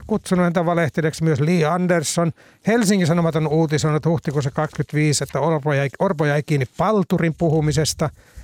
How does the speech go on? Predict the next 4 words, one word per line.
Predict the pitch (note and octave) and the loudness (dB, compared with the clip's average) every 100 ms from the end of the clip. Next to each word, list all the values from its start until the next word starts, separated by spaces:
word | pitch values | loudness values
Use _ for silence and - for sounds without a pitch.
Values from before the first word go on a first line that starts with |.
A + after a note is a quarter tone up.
| - - - | -20 -12 -2
Ja | F#3 - - | -2 -2 -2
toukokuussa | B3 B3+ G#3 F3+ - | 0 0 0 0 0
kaksikymmentäviisi | F#3 A3+ - G3 F#3+ F#3 C#3+ | -2 -2 -2 -4 0 0 2
valtiovarainministeriö | G#3+ A3 F3 C#3+ D3+ D3 D#3 D#3 - D#3+ | 0 2 0 0 0 0 2 2 2 -2